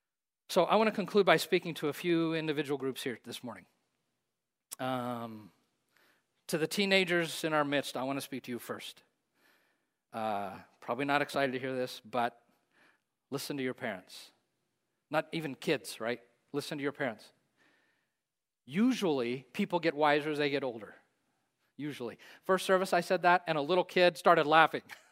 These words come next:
<laughs> It was so funny. I said, "Okay, not that family," but usually that happens. And trust me, your parents love and care for you, and they can see things you can't see, right? We all have blind spots.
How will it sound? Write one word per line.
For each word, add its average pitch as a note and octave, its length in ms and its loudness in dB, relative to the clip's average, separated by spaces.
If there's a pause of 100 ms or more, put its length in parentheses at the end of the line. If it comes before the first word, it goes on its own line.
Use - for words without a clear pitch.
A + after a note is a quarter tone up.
(120)
<laughs> - 260 4
It F3+ 140 0
was F#3 160 0
so A3 300 8
funny. E3 400 4 (420)
I D3+ 40 -4
said, D3+ 160 0
"Okay, F#3 180 6
not F3+ 220 8
that G3 180 10
family," C#3+ 380 -2
but E3+ 300 8 (300)
usually F3+ 720 2 (420)
that E3 160 8
happens. F3 500 0 (440)
And F#3 220 2 (280)
trust - 280 0
me, G#3 100 0
your E3+ 120 2
parents A3 420 0
love G#3 180 6
and F3 120 -2
care E3 240 2
for - 140 -8
you, A#2+ 260 -8
and E3 140 -6
they G3 100 0
can E3 160 -8
see A3+ 220 -4
things G3 280 -4
you F3 100 -6
can't E3 300 -2
see, A#2 280 -8 (320)
right? E3 200 0
We F3 120 2
all F#3 100 8
have F3+ 180 4
blind C#3 280 0
spots. - 340 -12